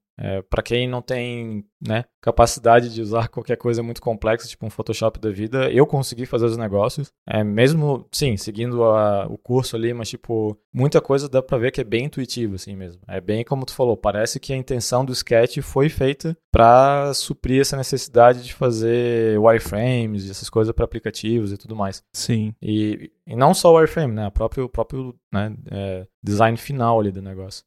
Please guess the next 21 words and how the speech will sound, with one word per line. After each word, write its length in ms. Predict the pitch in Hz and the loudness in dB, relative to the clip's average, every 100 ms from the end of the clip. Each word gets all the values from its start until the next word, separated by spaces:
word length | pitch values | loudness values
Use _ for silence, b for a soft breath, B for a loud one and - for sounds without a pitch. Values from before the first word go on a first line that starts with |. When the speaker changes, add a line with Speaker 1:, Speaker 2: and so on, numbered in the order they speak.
| _ | _
Speaker 1:
E 300 | - 113 113 117 | -2 2 2 2
eu 140 | 123 | 2
concordo 480 | 123 151 143 139 151 | 2 -2 2 2 2
completamente 640 | 147 127 127 170 139 135 | -4 -2 0 0 0 -4
do 40 | 117 | -6
esquema 280 | - 123 117 | -6 -6 -4
do 80 | |
Figma, 440 | 107 117 135 147 143 | -4 -4 -2 -4 -6
né? 180 | 117 113 | -8 -8
Como, 460 | - 123 135 143 - _ | 0 0 2 -2 -4 _
como 240 | - 170 175 | 4 4 4
um 80 | 156 | 2
não 220 | 143 165 | 2 2
designer, 540 | 151 120 127 147 143 | 0 0 0 0 -4
eu 60 | 117 | -4
não 140 | 117 | -4
gosto 280 | 131 123 123 | 4 4 4
do 100 | 113 | -6
Figma. 400 | - 123 143 160 - | -8 -8 -8 -10 -2
Speaker 2:
<laughs> 560 | 151 139 123 123 123 - | 0 0 0 -4 -6 -4
Speaker 1:
É, 640 | 107 104 104 101 101 101 | 0 2 0 -4 -8 -10